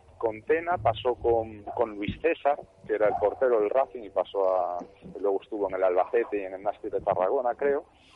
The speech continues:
y, y pasó con otro defensa central que no recuerdo ahora mismo el nombre, o sea que, que van tres,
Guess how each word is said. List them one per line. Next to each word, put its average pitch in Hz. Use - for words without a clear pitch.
y, 120
y -
pasó 139
con 151
otro 151
defensa 151
central 151
que 151
no 127
recuerdo 131
ahora 123
mismo 127
el 92
nombre, 87
o 95
sea 92
que, 92
que 104
van 110
tres, 113